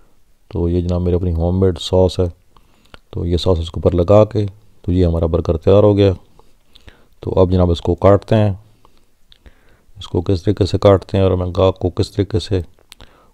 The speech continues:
बर्गर पेश करता हूँ, वो सारा प्रोसेस आपको दिखा रहा हूँ। तो उम्मीद करता हूँ कि आज की वीडियो आपको बहुत पसंद आई होगी।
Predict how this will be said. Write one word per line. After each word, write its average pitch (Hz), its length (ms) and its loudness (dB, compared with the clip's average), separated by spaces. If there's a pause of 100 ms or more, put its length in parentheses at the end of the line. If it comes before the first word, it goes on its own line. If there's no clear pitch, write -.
बर्गर 90 280 2
पेश 98 280 2
करता 98 300 -2
हूँ, 95 80 -2
वो 90 60 -2
सारा 110 180 0
प्रोसेस 113 240 -2
आपको 104 180 0
दिखा 95 280 2
रहा 98 100 2
हूँ। 95 160 -6 (460)
तो - 420 -12
उम्मीद 104 200 0
करता 104 260 -2
हूँ 104 120 -2
कि 101 80 2
आज 98 100 2
की 98 80 -4
वीडियो 98 220 0
आपको 90 140 -8
बहुत 98 140 -4
पसंद 107 240 -4
आई 101 120 -2
होगी। 98 260 -4